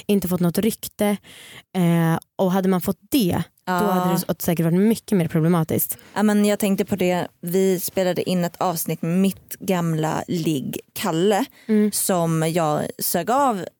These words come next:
Speaker 2: när jag var typ sexton,
Speaker 1: Mhm.
Speaker 2: kanske.
Speaker 1: Mhm.
Speaker 2: Eh, och det, det har jag liksom tänkt på en sån grej, att jag ville vara,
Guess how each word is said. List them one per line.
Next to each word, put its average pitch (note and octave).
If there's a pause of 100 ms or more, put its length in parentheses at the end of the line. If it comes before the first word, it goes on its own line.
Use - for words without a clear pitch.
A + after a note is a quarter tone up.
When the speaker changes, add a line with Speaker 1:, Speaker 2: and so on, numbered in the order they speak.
Speaker 2:
när E3+
jag C#3
var -
typ - (680)
sexton, - (140)
Speaker 1:
Mhm. G#3
Speaker 2:
kanske. G3+ (120)
Speaker 1:
Mhm. F#3+ (360)
Speaker 2:
Eh, E3 (240)
och F#3+
det, D4
det C#4
har D#4+
jag G3+
liksom G#3
tänkt C#4+
på E3
en D#3
sån D#3
grej, C4
att -
jag E3+
ville E3
vara, D#3